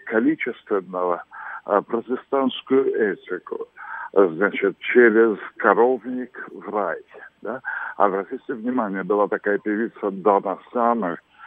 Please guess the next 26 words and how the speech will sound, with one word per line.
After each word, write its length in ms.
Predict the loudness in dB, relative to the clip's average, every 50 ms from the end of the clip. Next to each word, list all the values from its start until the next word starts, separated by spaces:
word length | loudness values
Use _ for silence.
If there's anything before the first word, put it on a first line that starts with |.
| -18 -18 -18 -12 -6
вы, 240 | 0 4 6 6 8
я 160 | 8 6 6
уверен, 500 | 4 2 0 -2 -2 -2 -4 -6 -6 -6
её 140 | -6 -6 -4
прекрасно 760 | -4 -8 -8 -8 -8 -8 -8 -8 -10 -12 -18 -16 -14 -14 -12 -10
знаете, 580 | -8 -8 -6 -6 -6 -8 -10 -14 -16 -16 -16 -14 -14 -12 -12 -14 -4 0
и 100 | 2 4
у 140 | 4 4
неё 200 | 2 0 -2 -2
одна 280 | -2 -2 -2 0 0 0
из 100 | 0 0
вещей 500 | -2 -4 -6 -6 -8 -8 -4 -2 -2 0
называлась 680 | 0 -2 -2 0 0 2 4 4 4 2 2 0 -4 -6 -12 -20 -20 -20 _ _ _ -12
«Hard 400 | -6 0 4 4 4 4 4 0 -2 -2
for 100 | 0 0
the 100 | 0 0
Money», 480 | 0 0 -2 -2 -2 -4 -8 -12 -16 _ _ -20 -18 -16 -16 -14 -14 -14 -12 -12 -14 -4 4
а, 360 | 6 8 8 8 6 4 2 -2 -6 _ _
то 100 | -2 0 0
есть 240 | -2 -4 -10 -18 -20 -20 -12 _
упорно 1000 | -2 -2 -2 -2 _ 0 4 6 6 4 4 0 -4 -2 0 0 0 0 -2 -6 -12 -20 _ _ _
за 420 | -6 -6 -6 -6 -4 -2 -2 -2 -2
деньги. 680 | -4 -6 -4 -2 -2 -2 -2 -6 -10 -12 -12 -10 -10 -12 -12 -14 -16 -16 -14 -14 -12 -12 -8 -2
А, 300 | 4 4 6 6 4 2 -4 -10 -14 _
нет, 340 | 0 4 4 6 4 4 4
нет, 180 | 2 2 2